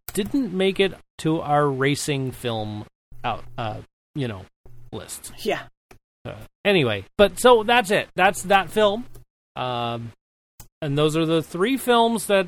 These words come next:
Speaker 1: I think are gonna be the biggest in the box office over the weekend,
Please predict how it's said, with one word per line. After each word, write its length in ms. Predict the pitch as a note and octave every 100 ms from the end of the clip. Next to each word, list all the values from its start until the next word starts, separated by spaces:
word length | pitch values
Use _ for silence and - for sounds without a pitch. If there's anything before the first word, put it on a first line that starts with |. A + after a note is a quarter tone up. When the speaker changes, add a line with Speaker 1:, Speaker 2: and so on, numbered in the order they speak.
| -
Speaker 1:
I 160 | E3
think 320 | F3+ - F3+ E3
are 40 |
gonna 200 | D#3+ E3
be 180 | D3+ D3+
the 120 | D3
biggest 440 | C#3+ C#3+ D3 -
in 120 | C#3 B2+
the 60 |
box 300 | A#2 A#2+ -
office 380 | B2 A2+ A#2+ -
over 160 | A2+ G#2+
the 100 | A2
weekend, 540 | E3 - G#3+ A3 G#3+